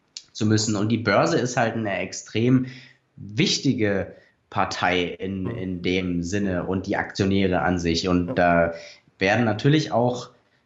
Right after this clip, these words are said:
Speaker 1: ähm, Meetings abgehalten, wo dann, äh, die Aktionäre natürlich auch ein Thema sind. So, wenn wir di-, dies und jenes machen, dann sind die Zahlen so schlecht, dass, dass unsere Aktien einfach verkauft werden. So, dann will uns keiner mehr.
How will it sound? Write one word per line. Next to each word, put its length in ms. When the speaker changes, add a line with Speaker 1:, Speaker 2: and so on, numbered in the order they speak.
Speaker 1:
ähm, 500
Meetings 840
abgehalten, 760
wo 100
dann, 380
äh, 180
die 140
Aktionäre 460
natürlich 320
auch 140
ein 120
Thema 360
sind. 260
So, 320
wenn 100
wir 160
di-, 240
dies 200
und 120
jenes 320
machen, 260
dann 140
sind 140
die 100
Zahlen 340
so 120
schlecht, 360
dass, 300
dass 180
unsere 260
Aktien 420
einfach 300
verkauft 800
werden. 280
So, 80
dann 180
will 120
uns 160
keiner 260
mehr. 300